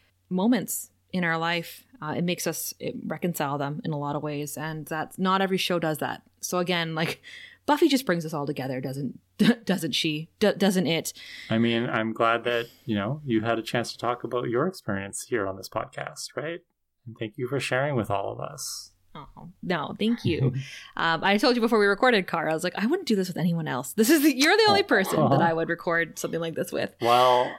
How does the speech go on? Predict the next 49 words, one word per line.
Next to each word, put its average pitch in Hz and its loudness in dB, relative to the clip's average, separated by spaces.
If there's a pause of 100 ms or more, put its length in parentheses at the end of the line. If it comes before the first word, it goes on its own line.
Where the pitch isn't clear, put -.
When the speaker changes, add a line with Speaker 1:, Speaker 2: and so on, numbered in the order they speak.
Speaker 2:
yes, 107 0
and 107 2
I 104 2
won't, 110 -2 (240)
you 104 0
know, 87 -4 (600)
I'm 107 -2
not 110 2
sharing 123 0
this 120 0
anywhere. 113 4
Like, 90 0
it, - -6
this 104 0
is 95 -2
just 104 0
between 67 -6
us, - -12
just - -4
between 104 -2
you - -4
and - -10
me. 254 0
Speaker 1:
<laughs> 320 4
Speaker 2:
Nobody 214 6
else - 2
is 220 2
gonna 220 0
hear 214 0
this. 226 -6 (1120)
Uh, 120 4
but 139 4
speaking 202 4
of 160 6
people 160 6
who 131 4
might 123 4
hear 156 4
this, 104 -4 (120)
let's 139 -2
thank 147 2
our 147 4
supporters, 139 0 (100)
Speaker 1:
Yes. 185 0
Speaker 2:
uh, 101 6
especially 113 0
our 104 0
chosen 135 2
ones, 107 0